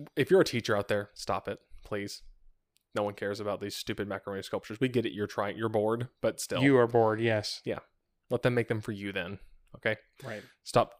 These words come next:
Speaker 1: stamping
Speaker 2: Get
Speaker 1: at
Speaker 2: a
Speaker 1: kids.
Speaker 2: classroom fridge and <laughs>
Speaker 1: Get a classroom fridge and put them on it. Or, did you ever do a pine wood derby as a kid?
Speaker 2: No.
Speaker 1: You never had the, the pleasure of doing a pine wood derby?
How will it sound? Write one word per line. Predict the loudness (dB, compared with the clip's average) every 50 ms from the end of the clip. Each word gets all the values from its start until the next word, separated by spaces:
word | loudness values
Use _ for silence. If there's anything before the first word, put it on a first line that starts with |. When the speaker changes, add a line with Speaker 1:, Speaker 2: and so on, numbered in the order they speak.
| _
Speaker 1:
stamping | -8 -8 -6 0 2 2 2 2 2 4
Speaker 2:
Get | 4
Speaker 1:
at | 4
Speaker 2:
a |
Speaker 1:
kids. | 6
Speaker 2:
classroom | 4 4 4 4 0 -2 0
fridge | 0 0 0 0 0 -4 -6 -6
and | -6 -6 -6 -8 -8
<laughs> | -10 -10 -6
Speaker 1:
Get | -8
a | -8
classroom | -8 -6 -6 -6 -6 -6 -8 -8 -8
fridge | -6 -2 0 0 0 0 0
and | 2 2
put | 2 2 0
them | -2 -2
on | -2 -2 -2 0
it. | -2 -2 -2 -2 -6 -6 -8 -10 -20 -20 -20 -10 2
Or, | 4 6 8 8 8 6 2 0 -8 -20 _ _ _ _ _ _ _ _ _ _ _ _ _ _ _ _ _ _ _ _ _ _ _ _ _ _ _ _ _ _ -16 -16 -14 -14 -18 -20 -20 -20 -20 _ _ _ _ -20 _ _ -4
did | -2 4 4
you | 6
ever | 6 8
do | 6
a | 6
pine | 6 2 -2 -2 0 0
wood | 0 0
derby | 4 2 2 4 2 0 -2 -4 -6
as | -8
a | -8 -2
kid? | -2 -2 -2 -4 -10 _ _ _ _ _ _ _ _ _ _ _ _ _ _ -6
Speaker 2:
No. | -2 0 2 2 2 0 -4 -8 -14 -20 -20 _ -20 _ _ _ _
Speaker 1:
You | -2 0
never | 2 2 0 0 0
had | -2 -2 -2 -2
the, | -2 -4 -6 -18 -14 -14
the | -10
pleasure | -2 0 0 0 2 0 -2 -2 -2
of | -2 -2
doing | -2 -2 -2 -4
a |
pine | -4 -4 -4 -4 -4
wood | -6 -6
derby? | -6 -4 -4 -4 -6 -8